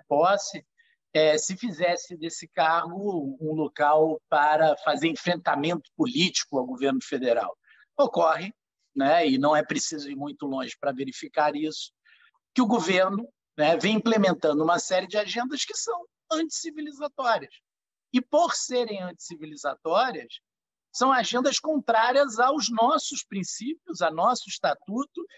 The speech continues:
à Constituição Federal, e nós precisamos estar vigilantes. E quais são as nossas armas?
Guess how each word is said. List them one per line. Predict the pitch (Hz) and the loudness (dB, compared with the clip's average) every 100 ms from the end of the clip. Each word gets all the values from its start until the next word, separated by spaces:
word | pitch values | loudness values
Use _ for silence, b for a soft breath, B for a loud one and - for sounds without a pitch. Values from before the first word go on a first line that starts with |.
| b b b | b b b
à | 247 302 | 0 0
Constituição | - 269 - 247 190 180 - 202 196 | 0 -4 -2 -6 -12 -12 -6 -4 -4
Federal, | - 175 156 143 156 196 - - _ _ _ _ _ _ _ _ b b - | -8 -6 -2 0 2 0 -4 -14 _ _ _ _ _ _ _ _ b b -2
e | 214 277 269 | 2 2 4
nós | 254 262 277 | 4 4 2
precisamos | - 302 - 311 208 294 403 330 202 | 0 -2 -2 -4 0 0 2 -4 -4
estar | 214 - 202 175 | -4 0 -2 -2
vigilantes. | 170 165 151 135 - | -8 -4 -4 -4 -8
E | |
quais | 349 480 | -4 -4
são | - 508 508 | 0 2 2
as | 277 | 0
nossas | 240 285 - 208 170 | 2 0 2 -2 2
armas? | 170 - 254 | 0 0 -6